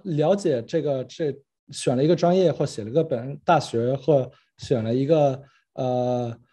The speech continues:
呃，项目是看，是看以后，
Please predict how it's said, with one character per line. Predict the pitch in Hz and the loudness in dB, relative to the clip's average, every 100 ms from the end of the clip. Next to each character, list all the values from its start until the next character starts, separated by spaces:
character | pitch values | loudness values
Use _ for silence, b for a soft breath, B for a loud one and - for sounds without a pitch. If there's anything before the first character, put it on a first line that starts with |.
| _ _ _ _ | _ _ _ _
呃， | 123 113 113 113 | -8 -6 -4 -4
项 | - 202 175 | 4 6 6
目 | 139 | 4
是 | 113 - 123 | 2 0 -4
看， | - | -4
是 | - - | -6 -4
看 | - 160 135 | 0 2 2
以 | 110 | 0
后， | 101 160 143 120 | 2 4 4 2